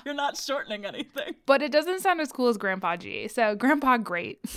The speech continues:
Speaker 2: <laughs> has
Speaker 1: <laughs>
Speaker 2: died. <laughs> It's, I guess it doesn't matter what he was called 'cause he's dead.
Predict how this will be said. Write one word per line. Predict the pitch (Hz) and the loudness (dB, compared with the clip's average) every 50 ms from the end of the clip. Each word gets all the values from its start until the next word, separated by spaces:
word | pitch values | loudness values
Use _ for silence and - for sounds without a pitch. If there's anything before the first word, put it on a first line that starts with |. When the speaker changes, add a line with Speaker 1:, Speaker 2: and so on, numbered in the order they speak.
| - - 285 269 - | -4 -2 -2 -2 -2
Speaker 2:
<laughs> | - 269 262 - - - - - | -6 -12 -14 -14 -18 -20 -4 0
has | 254 - - | 0 2 2
Speaker 1:
<laughs> | 196 | 2
Speaker 2:
died. | - 214 196 - - - - 220 240 - - | 0 0 0 0 0 -2 -2 -4 -6 -6 -6
<laughs> | - 262 - - _ 254 - _ _ - | -8 -8 -8 -8 _ -16 -16 _ _ -10
It's, | 247 - - - - - - - - - - - | -10 -8 -10 -12 -12 -14 -14 -10 -10 -8 -2 4
I | - 277 | 6 10
guess | 285 349 370 | 10 10 10
it | 349 285 | 10 6
doesn't | 285 285 262 247 | 4 4 4 6
matter | 240 240 233 226 226 | 6 6 6 6 6
what | 226 226 214 | 4 2 2
he | 220 | 2
was | 220 233 - | 2 2 2
called | - - - 254 240 | 2 0 0 0 0
'cause | 262 247 220 | 0 0 0
he's | 220 202 185 | 0 -2 -2
dead. | 175 - - - 220 | -4 -2 0 0 0